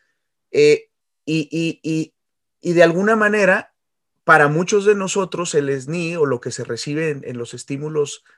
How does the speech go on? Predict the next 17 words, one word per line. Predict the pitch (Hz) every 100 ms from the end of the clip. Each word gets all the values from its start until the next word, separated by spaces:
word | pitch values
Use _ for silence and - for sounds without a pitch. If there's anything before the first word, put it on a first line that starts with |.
| _
mensuales, | 131 120 - 147 156 131 - _ _ _ -
que |
insisto, | 143 135 190 - 156
son | - 151 151
personales, | 175 180 160 139 151 156 123
son, | 135 127
son, | - 131 -
son, | - 135 139 143 _ _ _
no, | - -
no | - 143 156
son | - 180 185
para, | - 175 156 120 113 - _
para | 139 127 117 117 - - _ _
tus | - 135 -
proyectos | - 127 131 170 - 170 139
de |
investigación. | 127 120 117 120 117 110 143 107